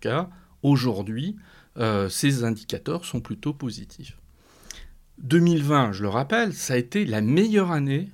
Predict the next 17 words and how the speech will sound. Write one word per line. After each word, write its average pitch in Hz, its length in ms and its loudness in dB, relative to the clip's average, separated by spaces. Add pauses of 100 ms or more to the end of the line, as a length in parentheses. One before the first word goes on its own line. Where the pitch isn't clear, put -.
en 131 140 -2
matière 131 360 -2
de 127 120 -2
transactions 135 720 -6 (240)
immobilières, 143 840 2 (540)
euh, 98 1000 -2 (580)
de 123 240 -2
manière 113 340 2
historique, 147 680 0
puisque, - 320 -8
en 127 200 -2
fait, - 280 -8
on 101 120 -6
avait 101 300 -6
largement, 120 680 -4 (580)
euh, 101 240 -2
dépassé, 127 840 -4